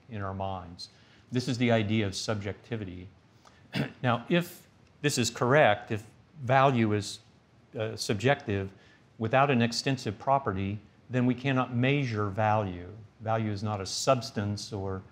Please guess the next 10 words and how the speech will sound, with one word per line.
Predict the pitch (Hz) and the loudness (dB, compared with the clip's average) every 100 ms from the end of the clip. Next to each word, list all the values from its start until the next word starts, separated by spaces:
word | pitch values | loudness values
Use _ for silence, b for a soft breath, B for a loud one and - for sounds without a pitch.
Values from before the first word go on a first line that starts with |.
| b b | b b
something | - 120 117 113 | -4 -2 0 2
that | 107 | 2
exists | 104 101 117 - | 0 0 0 0
objectively | 101 98 127 - 120 107 104 | -2 2 0 2 0 2 2
outside | 101 107 113 107 | 2 2 0 0
our | 98 | -2
minds | 101 117 117 98 95 92 - | 2 2 2 0 -2 -6 -8
that | 107 | -6
we | 110 | -6
can | 104 104 | -4 -4